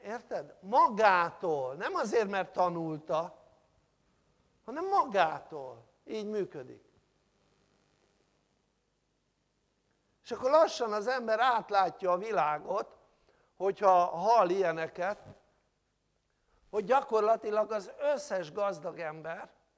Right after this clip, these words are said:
az nem jó állapotú. Na most egy nem jó állapotú ember pedig hajlamos arra, hogy elnyomja a környezetében lévőket. Tehát a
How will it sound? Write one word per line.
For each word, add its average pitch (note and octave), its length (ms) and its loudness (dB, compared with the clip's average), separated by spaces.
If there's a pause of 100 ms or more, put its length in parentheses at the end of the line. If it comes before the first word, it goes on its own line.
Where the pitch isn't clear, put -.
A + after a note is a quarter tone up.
(1400)
az A#3 200 -12
nem D4 280 -10
jó F3 180 0
állapotú. D#3+ 680 -4 (840)
Na F#3+ 140 -2
most A3 200 0
egy G#3 140 0
nem C4 280 -4
jó B3+ 160 2
állapotú G#3 680 2
ember F3 540 0
pedig A#3+ 300 -4
hajlamos F#3+ 720 0
arra, D#3+ 640 -6 (920)
hogy B3+ 320 4 (180)
elnyomja G3+ 880 0
a G#3 80 2
környezetében F#3 960 -4
lévőket. C#3 600 -10 (2000)
Tehát G3+ 280 8
a G3 420 4